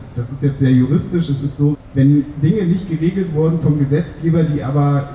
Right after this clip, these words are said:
geregelt hätten werden müssen und der das offensichtlich übersehen hat, dann kann in analoger Weise Vorschriften angewendet werden, die in diese Lücke, die da aufgetan ist,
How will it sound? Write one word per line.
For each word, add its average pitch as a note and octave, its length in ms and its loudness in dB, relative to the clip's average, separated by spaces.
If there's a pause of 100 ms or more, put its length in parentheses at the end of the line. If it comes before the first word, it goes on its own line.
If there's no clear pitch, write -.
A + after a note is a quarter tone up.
geregelt D3+ 460 0
hätten C#3+ 340 0
werden C#3 340 4
müssen G3+ 420 0 (440)
und C3+ 140 0
der C#3+ 100 2
das D#3 180 -4
offensichtlich D#3 560 -2
übersehen C3 600 2
hat, F3+ 160 2 (180)
dann C3+ 180 0
kann E3+ 460 0 (600)
in B2+ 220 2
analoger C#3 680 4
Weise E3 600 2 (380)
Vorschriften D#3+ 540 0
angewendet C#3+ 640 2
werden, C#3 400 4
die C#3+ 320 6 (300)
in C3+ 80 2
diese C3 200 2
Lücke, C#3+ 320 2
die B2+ 160 0
da A#2+ 340 -2
aufgetan C#3+ 920 0
ist, - 400 0